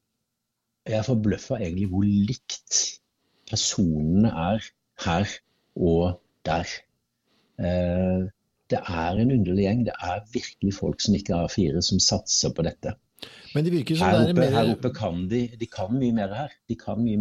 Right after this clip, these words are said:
Speaker 1: mer om naturen, men folket er ganske like, altså.
Speaker 2: Men det virker på meg i hvert fall som det er større, at det er mer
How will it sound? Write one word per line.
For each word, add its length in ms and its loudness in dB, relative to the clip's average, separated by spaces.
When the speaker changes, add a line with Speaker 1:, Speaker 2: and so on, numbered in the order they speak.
Speaker 1:
mer 100 -2
om 80 0
naturen, 460 -4
men 160 2
folket 540 -6
er 80 -2
ganske 320 2
like, 320 2
altså. 240 -4
Speaker 2:
Men 140 0
det 160 0
virker 240 -4
på 80 0
meg 220 2
i 80 2
hvert 100 -6
fall 400 0
som 160 0
det 160 2
er 320 -6
større, 720 -2
at 140 -4
det 100 0
er 80 2
mer 100 0